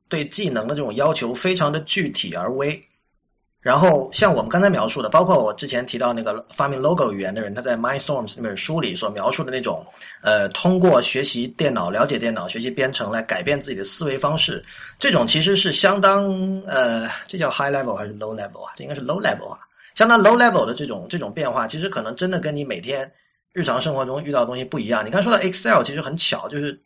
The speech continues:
据我所知，很多专业程序员他也是不会用 Excel 的，就是那个几乎可以说是，我，我相信那个 Real 你，你也说到，就是说 Excel 其实是，呃，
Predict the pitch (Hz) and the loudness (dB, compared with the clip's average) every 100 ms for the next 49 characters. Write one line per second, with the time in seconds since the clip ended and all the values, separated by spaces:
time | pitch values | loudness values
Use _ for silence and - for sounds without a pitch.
0 | _ - 190 185 113 123 143 113 107 147 | _ -4 0 2 0 -2 -4 -4 2 2
1 | - - - - - _ - 202 202 - | 2 -6 -20 -20 -20 _ 2 4 2 -2
2 | 123 120 104 117 - - - - 117 117 | -6 -6 -6 -6 -12 -4 0 0 -2 -4
3 | 143 113 98 - 90 80 92 180 208 208 | -4 -4 -6 -4 -4 -4 -6 -4 -2 -2
4 | 180 - 226 233 220 170 127 160 156 120 | -2 -2 -4 -2 -2 -4 -2 -4 -4 -6
5 | - _ _ _ _ _ _ _ - 160 | -8 _ _ _ _ _ _ _ -6 -4
6 | 147 156 214 220 - 160 143 143 147 233 | 0 2 2 2 0 -2 -4 -2 4 4
7 | 170 120 107 113 151 123 - 147 135 123 | 4 0 -8 -8 -4 -4 -2 0 0 0
8 | 123 127 - 156 123 120 127 127 139 113 | -4 -6 -4 -2 -2 -6 -8 -8 -6 -6
9 | - - - _ _ - 117 110 | -8 -18 -20 _ _ -8 -4 -4